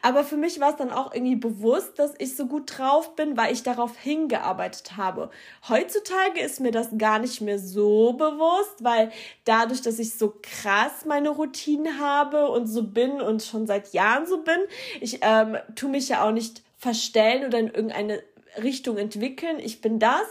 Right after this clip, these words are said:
was ich bin. Also so wie ihr mich kennt, wenn ich mal sauer bin, wenn ich mal glücklich bin, das ist komplett authentisch. Also,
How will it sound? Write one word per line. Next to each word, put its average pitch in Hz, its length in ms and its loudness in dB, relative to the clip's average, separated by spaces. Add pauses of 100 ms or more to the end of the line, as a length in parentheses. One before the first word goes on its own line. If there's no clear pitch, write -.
(220)
was 262 180 -2
ich - 180 -10
bin. 185 320 0 (380)
Also 226 280 6 (180)
so 285 260 2
wie 285 100 2
ihr 240 180 4
mich 220 260 2
kennt, 320 560 2
wenn 233 160 2
ich 247 160 -4
mal 208 400 2
sauer 285 380 4
bin, 302 320 0
wenn 220 120 0
ich 220 140 -6
mal 208 100 -2
glücklich 320 440 -4
bin, 294 120 0
das 247 140 2
ist - 380 -12
komplett 262 420 0
authentisch. 220 720 -4
Also, 208 380 -2